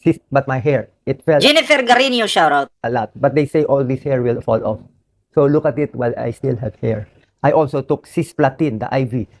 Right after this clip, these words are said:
Speaker 1: That's why everything I eat is metallic. I had sores because chemotherapy, they say, is a poison. It kills the cancer cells, but it also will kill some of your healthy cells. But the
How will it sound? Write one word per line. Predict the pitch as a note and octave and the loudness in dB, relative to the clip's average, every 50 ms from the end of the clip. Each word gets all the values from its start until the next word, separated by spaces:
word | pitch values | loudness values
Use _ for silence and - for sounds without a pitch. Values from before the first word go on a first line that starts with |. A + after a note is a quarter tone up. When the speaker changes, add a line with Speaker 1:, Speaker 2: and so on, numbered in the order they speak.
| _ _ | _ _
Speaker 1:
That's | - C#3+ C#3 | -2 -2 -2
why | - D#3 D3 - - | 0 -4 -4 -2 -4
everything | D#3 D3+ C3 D#3 C#3 - E3+ D#3+ | -6 -4 -4 -6 -2 -2 -2 -2
I | C3 C#3 - | -2 -4 -4
eat | - E3 E3 - - | -2 -2 -2 -2 -4
is | D3 - - | -8 -6 -2
metallic. | D3+ D3+ D#3+ D#3 F3 E3+ F3+ F3 D#3+ E3 _ - _ _ _ - - _ _ _ _ _ _ _ _ _ _ _ - - _ _ _ _ _ _ _ _ _ _ _ _ _ _ _ _ _ _ _ _ _ _ _ _ _ _ _ _ _ - _ - | -2 -2 0 2 0 0 2 0 -2 -6 _ -20 _ _ _ -20 -20 _ _ _ _ _ _ _ _ _ _ _ -20 -20 _ _ _ _ _ _ _ _ _ _ _ _ _ _ _ _ _ _ _ _ _ _ _ _ _ _ _ _ _ -20 _ -10
I | - - - - _ _ _ _ _ _ _ _ - C#3+ | -10 -10 -10 -18 _ _ _ _ _ _ _ _ -2 0
had | D#3 D3+ - | 0 0 -4
sores | - - - F3+ E3 D3+ C3 A#2 - - _ _ _ _ _ _ _ | -6 -4 0 0 2 2 0 -2 -8 -16 _ _ _ _ _ _ _
because | - E3 E3 - F3 E3+ D#3+ E3 - _ _ _ _ _ _ _ _ _ _ _ - | -2 -2 0 2 2 0 0 -2 -12 _ _ _ _ _ _ _ _ _ _ _ -6
chemotherapy, | F3+ F3+ F#3+ D#3 F3 E3+ - E3+ D#3+ D#3 D#3 - - D#3+ | -2 -2 0 0 0 0 2 0 0 0 -2 -2 -4 -6
they | C3 A#2 C3 B2+ | -2 -2 -2 -2
say, | - - D#3 C#3+ B2+ - _ - | -2 -4 -4 -4 -4 -6 _ -8
is | C#3+ B2+ - | -8 -6 -4
a | - | -4
poison. | - - D3 D#3 D3 C3+ - - - F#2 F2 - - - - - _ - _ _ _ _ - | -4 -2 0 0 0 -2 -4 -8 -8 -8 -8 -10 -14 -18 -20 -20 _ -20 _ _ _ _ -2
It | D3 F3+ F3+ - - | -2 -2 -2 0 0
kills | G3+ G#3 G3 E3+ - - | 2 2 2 2 -2 -4
the | D#3 D3 | -4 -4
cancer | - E3 D#3+ D#3+ D3+ - D3 C#3+ | -2 -4 -4 -4 -2 -4 -4 -4
cells, | C#3+ - E3 D3 B2+ A2+ - - _ _ _ _ _ - | -4 -4 -2 -2 -2 -4 -6 -14 _ _ _ _ _ 0
but | E3+ E3+ - | 0 0 0
it | - - - | -2 -4 -2
also | - E3 F3+ E3+ - F#3 | 0 0 0 2 0 -2
will | D#3+ D3+ D#3+ D3+ C3 - | -2 -2 -2 -4 -6 -8
kill | - E3 F3 E3 C3+ - | -4 -2 -2 -2 -2 -4
some | - F3 D#3 - | -4 -4 -2 -2
of | - C3+ - D#3 | -4 -4 0 0
your | C#3+ C3 | 0 0
healthy | B2+ A#2+ D#3+ D3+ C#3+ - C3+ A#2+ | 0 -2 -4 -4 -4 -4 -6 -8
cells. | - - D3 B2 A2+ - _ _ _ _ _ _ _ - | -2 -2 -2 -2 -2 -8 _ _ _ _ _ _ _ 0
But | - D#3+ D#3+ | 0 0 2
the | - G#3+ - | 2 0 0